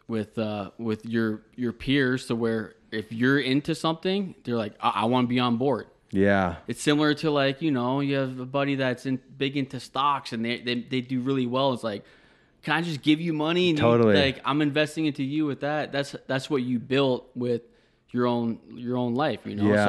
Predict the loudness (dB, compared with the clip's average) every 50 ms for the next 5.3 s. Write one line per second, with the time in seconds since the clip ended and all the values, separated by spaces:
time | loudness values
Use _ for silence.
0 | 2 2 0 2 2 4 4 4 4 4 2 2 0 0 0 0 0 0 0 0
1 | -2 -2 -4 -8 -8 -6 -4 -4 -2 0 0 0 0 0 -2 -6 -4 -4 -4 -4
2 | -2 -2 -4 -2 -2 -2 0 0 -2 -4 -8 -18 _ -20 _ _ -4 -4 -2 0
3 | 0 0 0 0 0 2 2 2 2 -2 -6 -4 -4 -4 -2 -2 -4 -4 -2 -4
4 | -4 -4 -4 -6 -6 -4 0 0 0 0 0 -4 -6 -2 0 0 0 0 -4 -8
5 | -10 -10 -10 -10 -14